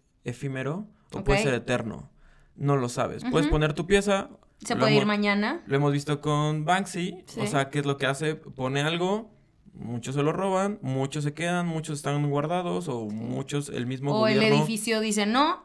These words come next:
Speaker 2: bye",
Speaker 1: Claro.
Speaker 2: y lo tira.
Speaker 1: Ujú.
Speaker 2: Ok. ¿Y crees que el street art puede ser, o sea, sabemos que viene, como decíamos, súper, es muy político y a veces puede ser muy polémico y, pues, no solamente dónde está puesto, sino el mensaje que trae.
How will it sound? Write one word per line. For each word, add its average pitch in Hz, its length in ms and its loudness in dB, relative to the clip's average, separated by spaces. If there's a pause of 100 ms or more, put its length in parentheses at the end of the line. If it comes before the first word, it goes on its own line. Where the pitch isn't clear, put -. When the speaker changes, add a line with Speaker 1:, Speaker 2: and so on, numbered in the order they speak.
(120)
Speaker 2:
bye", 185 100 -14
Speaker 1:
Claro. 240 380 4
Speaker 2:
y 214 60 -2
lo 185 240 -4
tira. - 340 -12 (360)
Speaker 1:
Ujú. 160 360 -4
Speaker 2:
Ok. 196 160 -4 (600)
¿Y 294 520 8
crees 311 340 4
que 320 380 2
el 262 680 -2
street 240 400 -4
art 240 300 6
puede 233 300 2
ser, 220 460 -2
o - 40 -16
sea, 220 100 -2
sabemos 226 380 0
que 240 120 -4
viene, 214 300 0
como 208 200 -2
decíamos, 185 420 -4
súper, 180 640 -8
es 180 360 -10
muy 196 180 -4
político 277 760 -4 (360)
y 208 240 0
a 196 60 2
veces 196 240 -2
puede 208 160 -4
ser 202 80 -2
muy 202 140 0
polémico 262 840 2
y, 190 280 -8
pues, 180 200 -10
no 196 100 -4
solamente 202 460 -2
dónde 196 200 -6
está 180 220 -6
puesto, 269 300 0
sino 196 220 -4
el 180 80 -4
mensaje 180 400 -6
que 175 80 -14
trae. 262 460 2